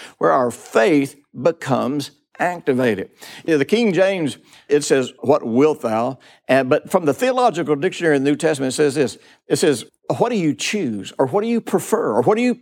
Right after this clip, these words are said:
propose? Or are you ready? Or what do you want to resolve? What do you desire? What do you wish? What do you prefer?"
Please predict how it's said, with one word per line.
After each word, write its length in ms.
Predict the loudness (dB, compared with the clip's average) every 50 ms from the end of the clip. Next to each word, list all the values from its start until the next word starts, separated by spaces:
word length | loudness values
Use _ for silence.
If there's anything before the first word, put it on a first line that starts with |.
| _ _ _
propose? 760 | -2 -2 0 2 0 0 2 2 0 -2 -4 -8 -8 -4 0
Or 240 | 0 0 0 -2 -6 -14 -20 -4 0
are 220 | 2 2 2 2
you 240 | 0 0 0 0 0
ready? 440 | 0 0 2 2 2 2 2 2 2
Or 240 | 2 2 0 -2 -4 _ _
what 160 | 0 0 0
do 40 | 2
you 120 | 0 0
want 160 | 0 0 2 2
to 60 | 2
resolve? 760 | 2 0 0 0 0 0 0 2 2 2 0 0 -2 -2 0
What 140 | 0 0 2
do 60 | 2
you 100 | 0 0
desire? 400 | 0 0 0 0 0 2 2 2
What 160 | 2 2 0 0
do 60 | 0
you 180 | -2 0 0
wish? 580 | 0 0 2 2 2 0 0 -2 -6 -12 -14 -12 -4
What 140 | -2 0 0
do 60 | 0
you 100 | -2 -4
prefer?" 600 | -4 -4 -2 0 0 0 2 0 0 -2 -4 -6